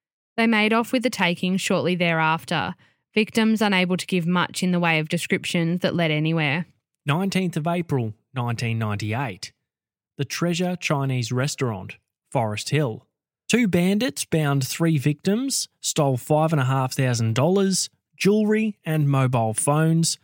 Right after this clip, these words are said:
Speaker 2: while toting guns and wearing monkey masks. "Be nice or we'll shoot you," one of the bandits said, before the pair departed in under ten minutes.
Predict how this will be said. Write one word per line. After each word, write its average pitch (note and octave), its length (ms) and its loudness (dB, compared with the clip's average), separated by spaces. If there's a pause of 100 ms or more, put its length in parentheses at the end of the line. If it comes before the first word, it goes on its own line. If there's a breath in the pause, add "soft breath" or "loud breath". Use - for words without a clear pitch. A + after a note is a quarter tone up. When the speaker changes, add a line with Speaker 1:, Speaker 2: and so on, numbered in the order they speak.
(280)
Speaker 2:
while F3 180 2
toting G#3 520 0
guns C#3 420 2
and D3+ 240 2
wearing A2+ 320 0
monkey E3+ 380 0
masks. - 680 -4 (760)
"Be G#3+ 160 0
nice G3 560 -2
or E3 120 2
we'll C3+ 160 2
shoot D#3 300 0
you," A#2+ 280 -6 (260)
one B2 120 0
of A2+ 100 0
the A#2 60 -2
bandits A2 460 -2
said, G#2 380 -4 (340)
before D3 300 2
the C#3 100 0
pair F3 300 0
departed D#3+ 840 0
in F3 160 0
under F#3+ 280 0
ten C#3+ 380 0
minutes. B2+ 600 -2